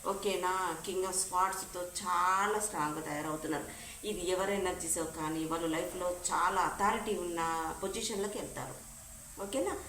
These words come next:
మిమ్మల్ని మీరు కంట్రోల్ చేసుకుంటున్నారు, మీ లవ్ని కానీ, మీ ఎమోషన్స్ని కానీ ఏదైనా కంట్రోల్ చేసుకొని చాలా స్ట్రాంగ్గా బిలీవ్ చేస్తున్నారు మీరు. చాలా స్ట్రాంగ్గా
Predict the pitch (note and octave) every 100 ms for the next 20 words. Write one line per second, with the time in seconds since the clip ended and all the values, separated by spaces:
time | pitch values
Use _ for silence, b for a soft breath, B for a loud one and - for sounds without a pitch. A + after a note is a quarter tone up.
0 | B B G3+ G3 F#3 F3+ F3 D#3+ - E3
1 | E3+ G3 F#3+ F3 - E3 D#3 D#3+ D#3+ D#3
2 | D#3 D#3 D3+ E3 F3 F#3+ G3+ F3+ D#3+ D#3
3 | D#3+ D#3+ E3 F3 G3 A3+ A3 F#3 F3 E3
4 | E3+ E3+ E3 E3+ B3 E4 D4+ A#3 - F3
5 | F3+ F3 E3+ - E3 E3+ E3 - E3+ E3
6 | F#3 G#3 G#3 F#3+ D#3+ D#3+ D#3 C3+ - -
7 | - - - B B B - F#3+ - F#3
8 | F3+ G3+ A3 F#3